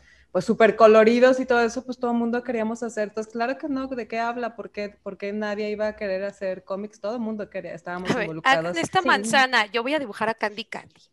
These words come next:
Speaker 2: Así.
Speaker 1: <laughs> Pues de
Speaker 3: Pues es
Speaker 1: hecho,
Speaker 3: que
Speaker 1: sí.
Speaker 3: lleg-, sí, pues llegó, el anime llegó en los noventas, creo.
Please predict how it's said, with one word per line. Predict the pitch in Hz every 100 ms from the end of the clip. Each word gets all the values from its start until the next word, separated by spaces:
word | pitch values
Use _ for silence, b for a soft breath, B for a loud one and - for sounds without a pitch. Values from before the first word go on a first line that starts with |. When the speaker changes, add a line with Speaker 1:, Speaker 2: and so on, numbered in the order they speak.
| _ B 254
Speaker 2:
Así. | 226 - -
Speaker 1:
<laughs> | 262 262 311 453 427
Pues | 262 330
de | 247
Speaker 3:
Pues | 294 262
es | 302
Speaker 1:
hecho, | 370
Speaker 3:
que | 339
Speaker 1:
sí. | 339 277
Speaker 3:
lleg-, | 269 - - _
sí, | - 254 277 302 339 330
pues | 262 240
llegó, | 240 240
el | 247
anime | 254 294 330
llegó | 285 233 233 247 262 277
en | 285 277 214 202 190 185
los | 185 -
noventas, | 190 190 208 320 - - -
creo. | 285 311